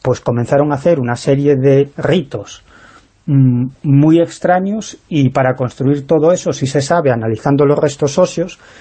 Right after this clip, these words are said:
que, que esta gente tuvo que cargar con piedras muy pesadas, por terrenos muy irregulares, y que estos trabajos los llevó, los llevaron a cabo todos los miembros de la comunidad, incluidos niños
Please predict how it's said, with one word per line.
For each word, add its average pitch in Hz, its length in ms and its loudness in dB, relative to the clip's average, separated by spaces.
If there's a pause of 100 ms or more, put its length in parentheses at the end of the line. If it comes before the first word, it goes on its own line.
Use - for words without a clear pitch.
(260)
que, 123 360 2
que 143 80 0
esta 135 220 -2
gente 147 360 -2
tuvo 143 400 0
que 135 140 -2
cargar 131 440 -2
con 120 200 -8
piedras 135 380 0
muy 131 160 2
pesadas, 170 560 0
por 113 200 -8
terrenos 127 480 0
muy 131 200 4
irregulares, 143 520 2
y 131 60 -2
que 143 80 -4
estos 139 220 -2
trabajos 156 500 -2
los 127 140 -2
llevó, 127 200 -2
los 120 240 -2
llevaron 156 280 2
a - 40 -8
cabo 190 300 -2 (480)
todos 196 300 0
los 147 180 -4
miembros 196 340 -2
de 160 80 0
la 139 120 2
comunidad, 131 560 -2
incluidos 151 680 0
niños 185 480 0